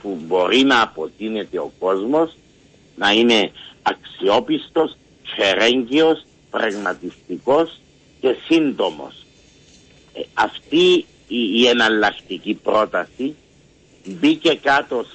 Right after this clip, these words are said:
πλαίσιο πολιτικής. Θα έχουμε τη σύμφωνη γνώμη της κυβέρνησης ότι είναι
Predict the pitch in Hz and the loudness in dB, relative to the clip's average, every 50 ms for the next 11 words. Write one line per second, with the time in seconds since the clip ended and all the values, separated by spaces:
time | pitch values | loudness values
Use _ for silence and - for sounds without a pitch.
0 | - - 107 107 107 107 98 - _ - 110 98 90 - _ 95 95 90 87 82 | -16 -12 -8 -6 -6 -6 -6 -8 _ -8 -8 -8 -8 -10 _ -10 -10 -8 -8 -10
1 | 82 80 - - - 143 - _ - 131 170 165 - - _ _ _ _ _ _ | -12 -14 -16 -18 -20 -20 -18 _ -6 -6 -6 -6 -8 -12 _ _ _ _ _ _
2 | _ _ _ _ _ _ _ _ _ _ _ _ _ _ _ _ _ _ _ _ | _ _ _ _ _ _ _ _ _ _ _ _ _ _ _ _ _ _ _ _
3 | _ _ _ _ _ _ - - 160 143 139 139 131 127 123 117 113 104 - - | _ _ _ _ _ _ -4 0 2 2 4 4 2 2 0 -4 -8 -12 -16 -20
4 | _ _ - 127 135 123 - 139 143 139 135 117 - 101 107 - _ _ - 135 | _ _ -8 -8 -8 -8 -6 -6 -4 -4 -4 -4 -4 -8 -10 -12 _ _ -8 -8
5 | 117 - - - 120 113 104 98 92 95 98 98 110 117 120 120 120 101 87 113 | -8 -8 -6 -4 -4 -2 -2 -4 -6 -6 -4 -2 -2 -2 0 -2 -2 -2 -4 -6
6 | 110 - _ _ 95 92 90 101 107 110 110 101 104 107 98 - - - - - | -6 -6 _ _ -6 -2 2 2 2 2 0 -2 -4 -4 -6 -6 -12 -20 -12 -4
7 | - 104 107 101 85 98 104 101 98 95 90 - - - - 95 101 110 113 113 | 0 0 0 0 0 -2 -2 0 2 0 0 -2 -4 -10 -8 -4 -2 0 2 2
8 | 104 90 | 0 -2